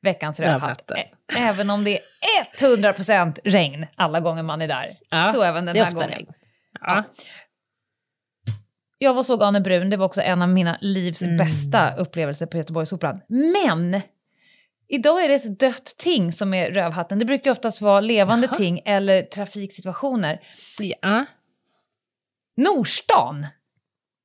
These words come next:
Speaker 1: får bli
Speaker 2: Oh.
Speaker 1: veckans rövhatt. Det måste
Speaker 2: Aha.
Speaker 1: ju för fan vara stället som alla glömde bort. Har du varit där någon gång?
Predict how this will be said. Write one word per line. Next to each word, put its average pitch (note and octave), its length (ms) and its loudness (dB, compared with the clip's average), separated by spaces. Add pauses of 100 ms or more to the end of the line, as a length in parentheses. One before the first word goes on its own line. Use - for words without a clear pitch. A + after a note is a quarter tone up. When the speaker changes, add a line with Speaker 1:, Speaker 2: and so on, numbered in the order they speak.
(240)
Speaker 1:
får B3 280 4
bli G#3 200 2
Speaker 2:
Oh. A3 60 6
Speaker 1:
veckans E3+ 380 0
rövhatt. E3 560 -2 (320)
Det D#4 140 4
måste F4+ 440 2
Speaker 2:
Aha. B3 100 -2 (100)
Speaker 1:
ju D4 120 -2
för D4+ 160 -2
fan A#3+ 540 2
vara G3+ 260 4
stället F#3 680 0
som F3 420 2 (540)
alla G#3+ 440 2
glömde E3+ 460 2
bort. C#3+ 440 -8 (400)
Har D4 100 0
du D#4+ 60 2
varit A4 340 4
där A3 100 4
någon F#3+ 120 0
gång? D#3+ 240 -4